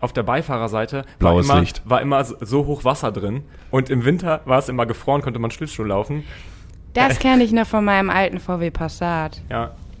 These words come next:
Speaker 1: das
Speaker 3: Auch
Speaker 1: war
Speaker 3: liebevoll Aquarium
Speaker 1: eine geile
Speaker 3: genannt.
Speaker 1: Karre. Danach, äh, nach dem Crash mit dem Schild, war es aber vorbei mit dem. Leider.
Speaker 2: Ja, die Autos der Vergangenheit.
Speaker 1: Ja, wie viel hattest du schon?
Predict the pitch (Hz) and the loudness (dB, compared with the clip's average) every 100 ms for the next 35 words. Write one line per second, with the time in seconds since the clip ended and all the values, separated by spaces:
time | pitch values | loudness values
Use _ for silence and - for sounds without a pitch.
0 | - - 123 - 208 214 202 202 180 - | -14 -6 0 4 6 4 2 2 0 2
1 | 196 196 170 113 110 120 110 104 - 117 | 2 4 4 2 2 0 -2 -4 0 4
2 | 123 123 - 120 120 117 113 107 117 113 | 4 4 0 0 0 2 0 2 2 2
3 | 113 110 104 117 110 104 98 95 95 95 | -2 -4 -2 0 0 -2 -4 -6 -6 -6
4 | 92 92 92 90 - - 92 92 87 - | -6 -6 -8 -10 -12 -6 -4 -4 -6 -10
5 | - - - 87 85 85 85 92 95 98 | -16 -14 -8 -2 0 0 2 2 2 2
6 | 98 92 104 95 85 82 80 - - 110 | 4 4 4 4 4 4 0 -6 -8 -4
7 | 107 120 127 139 131 151 151 185 | -2 -2 0 0 0 -4 -6 -8